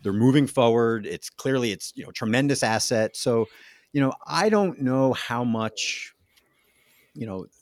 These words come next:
the general public cares. And, you know, I, and if you talk to, you know, individual stakeholders and, and landowners, again, you know, they're,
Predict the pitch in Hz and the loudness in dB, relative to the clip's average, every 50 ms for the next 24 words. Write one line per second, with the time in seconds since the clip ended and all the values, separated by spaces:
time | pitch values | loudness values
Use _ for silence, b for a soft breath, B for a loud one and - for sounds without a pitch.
0 | _ _ - - 113 95 90 110 107 120 127 151 165 156 - 185 180 170 196 190 | _ _ -8 -6 -6 -2 0 0 2 4 4 4 2 2 2 2 2 2 2 0
1 | - - - - - - 185 190 202 220 240 254 - - 131 127 123 120 117 113 | -2 -8 -16 -4 0 2 2 4 2 2 0 -2 -4 -4 -4 -2 0 0 0 -2
2 | - _ - 123 113 107 107 - - - - - - - 123 113 110 107 - 123 | -4 _ -4 -4 -4 -4 -4 -6 -8 -12 -14 -14 -10 -6 -4 -4 -4 -4 -4 -2
3 | - 143 139 139 - - 127 117 113 107 - 123 110 101 - - 147 147 139 123 | 0 2 0 2 2 0 0 2 0 0 -2 -4 -4 -4 0 2 2 4 4 4
4 | 104 127 117 131 123 113 107 - - 131 123 123 - 143 127 123 117 127 123 123 | 4 2 2 2 -2 -4 -4 -4 -2 -2 -2 0 -2 -2 -2 -2 -2 -4 -4 -4
5 | 127 120 104 92 92 92 - 101 95 98 104 107 113 120 117 117 120 117 117 117 | -4 -4 -6 -8 -8 -8 -8 -8 -8 -6 -4 -2 -2 0 0 2 0 0 0 -2
6 | 117 110 - B B B B B B B B B B 147 117 165 208 160 95 87 | -2 -4 -6 B B B B B B B B B B 2 4 6 6 4 4 2
7 | 104 104 107 101 101 135 151 156 120 | 2 2 2 4 4 4 4 2 0